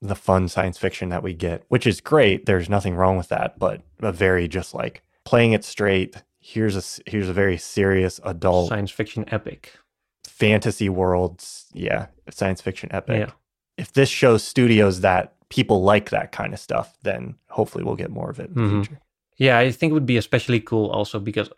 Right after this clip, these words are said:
Speaker 2: some people have argued, like, maybe it wor-, would have worked better as a T V series, like, like
Speaker 1: Right.
Speaker 2: Game of Thrones. And
Speaker 1: Yeah.
Speaker 2: I think you could make an argument for that, like, in terms of storytelling. But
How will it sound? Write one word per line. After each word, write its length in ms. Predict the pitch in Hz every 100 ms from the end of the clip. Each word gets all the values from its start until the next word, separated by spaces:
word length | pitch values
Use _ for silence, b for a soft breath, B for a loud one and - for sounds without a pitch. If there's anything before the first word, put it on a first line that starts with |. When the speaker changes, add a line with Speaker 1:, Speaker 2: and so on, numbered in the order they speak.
| -
Speaker 2:
some 220 | - 139
people 220 | 123 120
have 80 | 107
argued, 320 | 107 104 107
like, 180 | 107 98
maybe 240 | 104 107
it 80 | 107
wor-, 200 | 110 113 -
would 160 | 117
have 140 | 101 104
worked 260 | 104 95 _
better 320 | 104 101 104
as 160 | 98 92
a 120 | 95 - _
T 160 | - 98
V 240 | 98 104
series, 540 | 104 - 110 113 113 -
like, 240 | - - - - 135
like 100 | 98
Speaker 1:
Right. 140 | 90
Speaker 2:
Game 120 | 107
of 100 | 110
Thrones. 360 | - 123 117 110
And 80 | 98
Speaker 1:
Yeah. 100 | 95
Speaker 2:
I 20 |
think 320 | 87 - 107 - _ _
you 460 | - 110 - - - _ _
could 180 | - 123
make 220 | 131 135
an 80 | -
argument 460 | 123 139 139 143 135
for 180 | - 135
that, 300 | 139 135 -
like, 360 | 101 - - -
in 100 | 107
terms 260 | - 107 101
of 80 | -
storytelling. 1080 | - 113 117 117 120 _ - 120 123 123
But 220 | 113 147